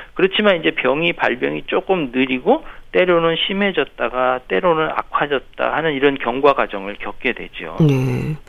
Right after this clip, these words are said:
Speaker 2: 또 교수님, 뇌졸중을 의심할 수 있는 증상에서도 두통이 지적이 되는데요. 그때는 태어나 처음 느껴지는 극심한 두통, 벼락 같은 두통이라는 말을 합니다. 근데 그게 어느 정도인지는 사실 좀 이해가 어려운데,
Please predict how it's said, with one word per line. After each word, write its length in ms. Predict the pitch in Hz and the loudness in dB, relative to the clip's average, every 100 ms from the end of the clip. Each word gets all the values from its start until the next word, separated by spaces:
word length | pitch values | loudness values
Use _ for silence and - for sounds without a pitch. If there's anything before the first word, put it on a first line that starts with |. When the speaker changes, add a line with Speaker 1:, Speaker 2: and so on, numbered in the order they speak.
| - - - - - - - - | -18 -16 -14 -14 -16 -18 -10 -2
Speaker 2:
또 80 | 214 | 2
교수님, 520 | 220 226 190 185 175 | 4 4 6 6 6
뇌졸중을 640 | 151 190 294 294 311 294 233 | 6 6 6 4 6 6 8
의심할 440 | 190 269 254 247 | 6 6 6 6
수 140 | - 220 | 4 4
있는 160 | 220 | 6
증상에서도 680 | 208 185 220 202 196 185 185 | 4 4 6 4 4 2 0
두통이 420 | 185 - 254 247 | -2 2 6 6
지적이 340 | - 196 190 185 | 4 4 4 4
되는데요. 920 | 175 165 147 139 139 151 156 139 143 | 4 4 4 4 4 4 2 0 0
그때는 420 | - 185 208 208 196 - - - - | 0 4 6 6 4 -6 -14 -12 0
태어나 440 | 302 294 269 262 | 4 6 6 4
처음 460 | - - - 427 311 | 0 -8 2 6 8
느껴지는 560 | 214 233 233 214 214 | 8 6 6 6 6
극심한 680 | 208 214 - - 320 294 262 | 4 0 -2 2 6 8 6
두통, 520 | 165 - 151 131 127 - | 2 0 0 2 0 -4
벼락 320 | - 180 262 262 | 2 4 4 4
같은 260 | 240 233 | 2 4
두통이라는 600 | 220 180 214 208 190 180 | 2 2 4 4 6 4
말을 240 | 147 143 208 | 4 2 2
합니다. 600 | 247 233 151 135 135 147 - - - - | 4 4 4 2 0 -4 -10 -16 -16 -4
근데 140 | 208 | 0
그게 220 | 220 208 | 2 4
어느 260 | 175 156 247 | 4 6 4
정도인지는 640 | 247 226 208 202 190 196 | 4 4 4 4 4 2
사실 560 | 196 233 226 220 208 185 | 2 -2 2 4 4 2
좀 380 | 180 175 165 - | 2 2 2 2
이해가 320 | 196 196 175 | 2 4 4
어려운데, 540 | 139 180 151 165 240 | 4 4 4 4 2